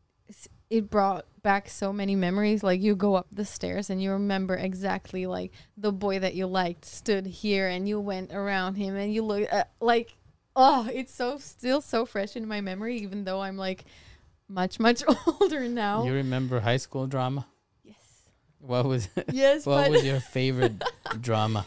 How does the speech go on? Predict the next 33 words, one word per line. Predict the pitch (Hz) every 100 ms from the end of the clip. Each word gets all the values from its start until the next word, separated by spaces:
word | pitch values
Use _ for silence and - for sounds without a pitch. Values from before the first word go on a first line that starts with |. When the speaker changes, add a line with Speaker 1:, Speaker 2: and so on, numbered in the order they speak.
| - - - -
Speaker 1:
My | 240 233
favorite | - 202 185 233 226
dr-, | -
oh | 220 220 196
my | 185 175
God. | 170 - -
Oh | 214 233 247
my | 226 180 175
God. | 175 202 190 180 -
<laughs> | 403 - - 679 - - 640 - 523 508 508 - - - 698 622 -
I | 262 294
had | 320
a | 349
boyfriend, | 240 196 175 175 - 226 262 285 302 - _ _ _ _ -
and | 226 233
ev-, | 247 240 240
the | 247 220
whole | 208 202
school | - 185 175 175
knew | 170 175
that | 165 156
we | 175
were | 170
boyfriend | 170 160 - 180
and | 180
girlfriend, | 175 - - 214 240 254 - - _ _ _ -
and | 185
we | 202
broke | 196 202 214 214
up | 175 208 - - _ - 208
during | 196 196 190 190
the, | 180 180
um, | 180 180 180 180